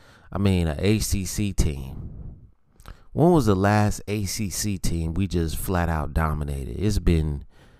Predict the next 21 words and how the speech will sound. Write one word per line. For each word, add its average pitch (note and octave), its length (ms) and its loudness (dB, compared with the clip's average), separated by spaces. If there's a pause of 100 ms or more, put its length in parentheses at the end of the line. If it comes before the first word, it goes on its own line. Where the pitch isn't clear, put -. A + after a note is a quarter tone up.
(420)
years. E2+ 640 0 (2500)
Um, D2 640 -6 (1120)
like G2 200 2
I G2+ 80 4
said, G2 540 2 (120)
uh, E2 220 -2
a E2 40 -4
couple F#2 360 2
days E2 300 0
ago, D2 220 0
I D#2+ 140 2
think E2+ 400 0 (160)
Georgia E2 380 6
Tech E2+ 300 4
is D2+ 120 -6
going D#2+ 320 -2
to D#2 80 -6
play D#2 320 2
a D2 140 -4
spirited D#2+ 720 0
game. C2 540 -10